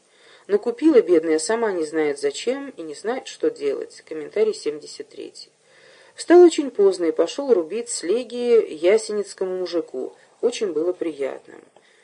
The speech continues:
Комментарий семьдесят третий. В тысяча восемьсот восемьдесят восьмом году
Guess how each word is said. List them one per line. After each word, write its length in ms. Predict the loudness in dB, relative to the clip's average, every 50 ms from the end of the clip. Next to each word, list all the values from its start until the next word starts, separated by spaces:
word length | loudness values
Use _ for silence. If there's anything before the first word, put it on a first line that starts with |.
| _ _ _ _ _
Комментарий 540 | _ -2 0 0 0 2 4 6 6 6 6
семьдесят 580 | 2 -2 -6 -6 -6 -6 -8 -8 -8 -8 -8 -4
третий. 520 | -2 -2 -2 -2 -4 -8 -8 -6 -6 -6 -8 -12 _ _ _ _ _ -20 _ _
В 40 | _
тысяча 380 | 0 2 2 0 0 2 2 2
восемьсот 480 | 2 0 -2 -4 -4 0 0 0 0 0
восемьдесят 600 | -2 -4 -4 -4 -6 -8 -8 -8 -10 -10 -6 -4
восьмом 440 | -4 -4 -4 -6 -10 -12 -10 -10 -10
году 420 | -10 -6 -4 -2 -2 -2 -4